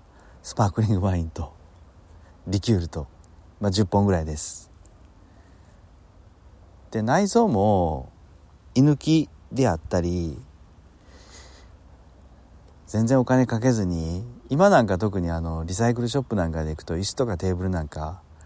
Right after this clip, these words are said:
もう何千円、下手すると何百円とかで売ってるので、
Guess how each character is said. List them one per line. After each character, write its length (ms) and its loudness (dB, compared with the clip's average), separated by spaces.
も 380 -6
う 20 -2
何 240 0
千 200 4
円、 240 0
下 220 -2
手 40 2
す 80 -4
る 60 -2
と 120 -4
何 240 0
百 220 0
円 100 0
と 80 -2
か 100 -6
で 80 -6
売 40 -2
っ 40 -6
て 180 -6
る 100 -4
の 140 -6
で、 380 -4